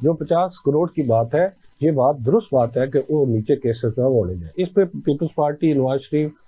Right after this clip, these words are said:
अ, नून League, इन सबका कंसेंसस था कि ये ठीक है, mega करप्शन जो है ना,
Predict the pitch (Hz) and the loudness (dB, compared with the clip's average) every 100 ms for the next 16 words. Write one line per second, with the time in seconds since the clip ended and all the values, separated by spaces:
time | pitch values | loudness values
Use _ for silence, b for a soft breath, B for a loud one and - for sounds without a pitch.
0 | _ _ - - 127 127 127 139 151 151 | _ _ -20 -4 0 0 2 2 2 2
1 | 151 160 165 - 240 233 185 165 113 117 | 0 -2 -6 -4 -6 -2 -2 -2 -4 -4
2 | 95 - 95 - 85 - 185 220 220 202 | -6 -6 -12 -12 -12 -4 0 0 2 0
3 | 202 180 175 180 185 165 - 196 180 101 | 2 0 0 -2 -2 -4 -2 -2 0 -2
4 | 95 | -4